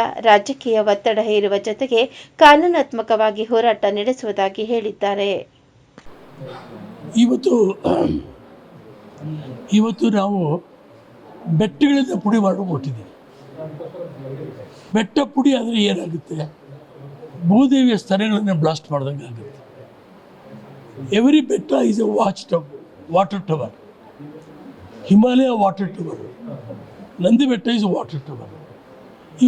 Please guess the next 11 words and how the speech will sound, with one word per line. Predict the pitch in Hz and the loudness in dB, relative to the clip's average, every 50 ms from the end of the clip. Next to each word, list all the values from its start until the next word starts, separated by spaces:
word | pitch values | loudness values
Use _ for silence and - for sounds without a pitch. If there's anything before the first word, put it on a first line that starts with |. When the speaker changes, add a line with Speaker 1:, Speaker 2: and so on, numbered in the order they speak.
| 240 208 208 | 4 4 2
Speaker 2:
ವಾಟರ್ | 202 220 214 - 311 302 285 240 - - | 0 0 0 0 -2 -2 -2 -2 -2 -2
ಟವರ್‌ಗಳನ್ನ | 202 208 226 247 269 254 233 214 202 185 175 - - - 127 170 190 - - - - - - - - - - - - - - | -2 0 0 0 0 0 0 0 0 -2 -2 -4 -4 -4 -4 -4 -6 -6 -12 -20 -20 -20 -20 -20 -20 -20 -20 -20 -20 -4 0
ನೀವು | 220 220 208 | 2 2 2
ಪುಡಿ | 151 - 220 240 262 277 | 2 0 2 2 4 2
ಮಾಡಿ | 262 240 220 208 196 190 160 139 147 180 - - - - - - - - - | 2 2 2 2 2 2 0 -2 -4 -8 -10 -16 -20 -20 -20 -20 -20 -4 0
ನೀರು | 208 240 269 285 262 | 2 4 4 4 4
ಎಲ್ಲಿಂದ | 247 220 220 226 247 233 240 220 185 | 2 2 2 2 2 2 0 -2 -2
ತರ್ತೀರಿ? | - 175 170 143 - 180 165 175 208 - - - - 151 151 143 - - - - - - - - - - 160 165 156 - - - - - - - - - | 0 -2 -2 0 -2 -2 -2 -2 -4 -6 -12 -18 -18 -18 -18 -18 -20 -20 -20 -20 -20 -20 -20 -20 -16 -12 -12 -10 -10 -10 -12 -14 -14 -14 -14 -14 -6 -4
ಮಳೆ | 185 170 185 220 247 269 | -2 0 0 2 2 4
ನೀರು | 262 269 262 247 240 - | 4 4 4 2 2 0
ಬಿದ್ದಿದ್ದು | - 214 202 247 247 233 - - 180 151 131 139 | -2 2 4 4 2 2 2 -2 -2 0 0 -2